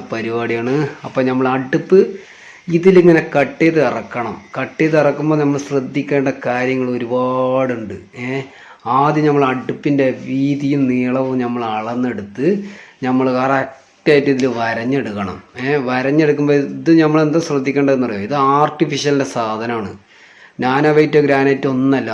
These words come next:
ആർട്ടിഫിഷ്യൽ പറഞ്ഞാൽ ശരിക്കുണ്ടല്ലോ, ഭയങ്കര ഡേഞ്ചർ ആയിട്ടുള്ളൊരു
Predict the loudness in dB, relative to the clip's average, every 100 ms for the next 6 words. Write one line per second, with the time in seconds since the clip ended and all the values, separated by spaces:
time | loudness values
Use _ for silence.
0 | -4 -2 -4 -4 -2 0 2 4 2 0
1 | 0 -2 -2 -2 -2 -2 -4 -10 -14 _
2 | _ _ _ _ -6 -2 2 6 8 8
3 | 8 6 4 2 -2